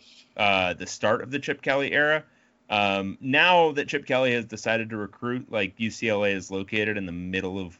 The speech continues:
Montana, um, it makes it harder for me to base everything on that because clearly you need some base level of talent. My thing is for U C L A, for U S C,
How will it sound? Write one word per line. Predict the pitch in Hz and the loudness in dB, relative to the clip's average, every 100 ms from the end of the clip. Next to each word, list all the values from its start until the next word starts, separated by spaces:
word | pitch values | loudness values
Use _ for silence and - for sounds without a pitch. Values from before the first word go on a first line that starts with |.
| - | -14
Montana, | 90 87 87 98 98 131 139 _ _ _ _ - | -8 -8 -4 -4 -2 -4 -8 _ _ _ _ 0
um, | 101 98 92 90 87 _ | 2 4 2 -2 -8 _
it | 117 120 | -4 0
makes | 131 131 - | 0 0 2
it | 123 110 | 0 0
harder | - 143 156 147 127 | -4 2 2 2 0
for | 113 120 | -4 -6
me | 113 113 107 | -2 -2 -4
to | 113 101 95 - _ - 110 | -4 -4 -6 -8 _ -20 -2
base | 117 117 131 | 2 2 0
everything | 131 131 | -4 -4
on | 131 | -2
that | 135 123 | -2 -4
because | 123 120 98 - - | -4 -6 -6 -16 -12
clearly | 147 180 180 147 127 | -2 2 2 2 2
you | 120 | 2
need | 120 117 104 | 0 -2 -2
some | 123 107 | -2 0
base | 98 101 - | -2 -2 -4
level | 90 82 | -6 -6
of | 71 - | -12 -4
talent. | 101 71 50 - _ _ _ _ _ _ - | -4 -4 -10 -20 _ _ _ _ _ _ -6
My | 139 151 196 | 0 2 2
thing | 220 190 156 | 2 0 0
is | 131 123 120 104 - - - | 2 2 0 -2 -10 -16 -20
for | - 135 131 131 - - _ - - _ _ - | -4 0 2 0 -4 -20 _ -20 -20 _ _ -6
U | 135 160 | -2 -2
C | - 147 | 2 2
L | 113 113 | 4 4
A, | 110 110 110 110 _ | 4 2 0 -4 _
for | - | -6
U | 95 95 | -2 0
S | 92 | -2
C, | - 90 85 85 85 82 | -4 -6 -2 0 -2 -4